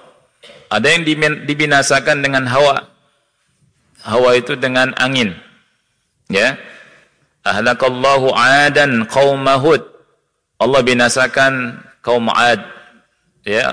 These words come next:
orang-orang 'Ad, kaumnya Nabi Hud. Allah Ta'ala berfirman, "Wa amma 'adun fa uhliku birihin sarsarin 'atiyah."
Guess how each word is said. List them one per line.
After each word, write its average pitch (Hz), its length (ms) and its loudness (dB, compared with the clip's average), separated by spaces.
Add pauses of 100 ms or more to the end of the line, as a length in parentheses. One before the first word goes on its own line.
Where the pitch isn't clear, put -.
orang-orang 113 640 -2 (960)
'Ad, 117 480 0
kaumnya 127 240 0
Nabi 120 300 -2
Hud. 139 180 2 (1300)
Allah 110 160 0
Ta'ala 123 320 2
berfirman, 123 560 0
"Wa 120 160 0
amma 127 320 2
'adun 127 400 0
fa 135 160 -2
uhliku 127 480 -2
birihin 123 560 -2
sarsarin 127 800 -2
'atiyah." 135 1040 4